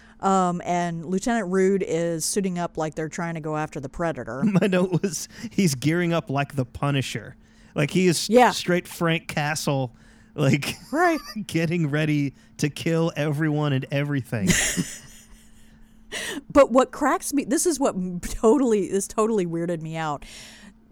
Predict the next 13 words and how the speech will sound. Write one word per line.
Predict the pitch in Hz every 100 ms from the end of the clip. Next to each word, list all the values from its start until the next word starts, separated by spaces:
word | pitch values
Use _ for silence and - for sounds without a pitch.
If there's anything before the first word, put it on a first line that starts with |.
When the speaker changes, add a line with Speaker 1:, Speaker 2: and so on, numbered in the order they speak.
| - - -
Speaker 1:
Fucking | 311 302 349 220
Archer | - 202 269 - 185
goes, | 170 170 170 156
"You've | 170 233
seen | 233 247 220 208
too | 240
many | 196 185 175
science | - 180 165 -
fiction | 175 165 180 151
movies." | 139 98 78 - - - - - -
And | 214 208
it | 214 -
totally, | - - 196 175 185 202 202 208 208 208